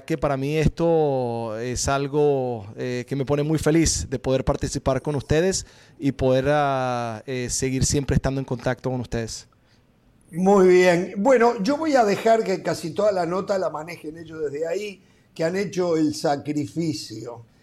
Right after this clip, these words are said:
Speaker 2: de viajar, <laughs> ¿eh? para poder estar ahí. Pero, Gio, eh, a ver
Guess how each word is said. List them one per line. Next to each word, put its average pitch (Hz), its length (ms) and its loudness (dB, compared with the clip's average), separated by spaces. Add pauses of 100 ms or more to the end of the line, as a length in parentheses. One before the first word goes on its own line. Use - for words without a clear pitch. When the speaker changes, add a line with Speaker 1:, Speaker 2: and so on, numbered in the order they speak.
(140)
Speaker 2:
de 214 220 4
viajar, 202 1000 4
<laughs> 226 60 -4
¿eh? 185 200 0
para 165 320 0 (100)
poder 180 880 -2
estar 202 420 0
ahí. 196 400 -2 (240)
Pero, 233 460 -2 (360)
Gio, 247 520 -2 (360)
eh, 190 760 -8 (360)
a 214 140 -2
ver 185 380 0